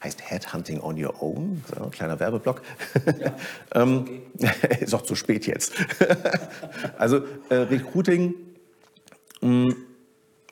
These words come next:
Speaker 1: also wenn es jemand interessiert, einfach mal, äh, gucken, erstmal bei, bei Röhrs, also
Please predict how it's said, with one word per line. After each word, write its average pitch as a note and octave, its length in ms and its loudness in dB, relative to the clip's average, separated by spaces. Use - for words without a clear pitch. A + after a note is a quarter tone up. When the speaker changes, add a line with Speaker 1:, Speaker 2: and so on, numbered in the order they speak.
Speaker 1:
also A2+ 160 6
wenn E3+ 100 6
es F3 100 2
jemand F#3 220 4
interessiert, F3+ 500 2
einfach F#3+ 260 2
mal, F3 320 4
äh, - 100 4
gucken, G3 260 2
erstmal D#3 320 4
bei, C#3+ 280 4
bei B2+ 180 6
Röhrs, D3+ 460 4
also G2+ 240 -2